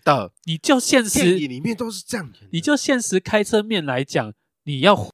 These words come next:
Speaker 2: 回转非常的不方便，而且有时候如果对面车子停满了，我真的也没有办法，我就只能靠我这一边，你下车去买比较方便。而且我甚至有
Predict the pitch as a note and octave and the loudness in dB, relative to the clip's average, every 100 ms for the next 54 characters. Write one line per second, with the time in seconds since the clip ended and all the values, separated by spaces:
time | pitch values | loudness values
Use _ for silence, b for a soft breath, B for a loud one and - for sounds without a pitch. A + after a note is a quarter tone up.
0 | - - D#3+ - F3 B2+ - F#3+ G3+ - | -8 0 2 2 0 -2 -2 -2 0 -4
1 | C3 C3+ - E3+ C#3 C3 C3 D3 C3+ F#2+ | -6 -6 -6 -6 -4 -6 -8 -8 -6 -8
2 | _ _ - F#3 F#3+ C3 G3+ E3+ D#3+ C3 | _ _ -4 0 2 2 2 0 -2 -2
3 | F3+ E3+ D#3 - E3 D#3+ C3 A2+ _ - | -4 -4 -6 -6 -4 -4 -4 -12 _ -20
4 | B2 D3+ F#3 A2+ A#2+ B2 C#3+ B2+ F#3 F#3 | -18 -6 -6 -4 -8 -8 -6 -6 -4 -4
5 | C#3 C#3+ D3 - C3+ C3+ G#2+ C#3 D#3+ A2+ | -4 -2 -4 -2 -4 -4 -6 -6 -8 -10
6 | G#2+ - D#3 A#2+ _ _ _ - G#2+ - | -12 -6 -4 -4 _ _ _ -18 -14 -4
7 | D#3 C#3 C3 D3 _ _ A#2+ G#2+ D#3 C3 | -4 -2 -6 -8 _ _ -20 -8 -6 -4
8 | C3 - D3 A#2 F#2+ - _ _ C#3+ F3+ | -6 -8 -10 -10 -18 -20 _ _ -4 0
9 | E3+ D3+ C3+ C#3+ G3 F3+ C3+ A2 - F#3 | 0 -2 -4 -2 -2 0 -2 -4 -4 -4
10 | E3+ C#3 A2 | 0 -2 -4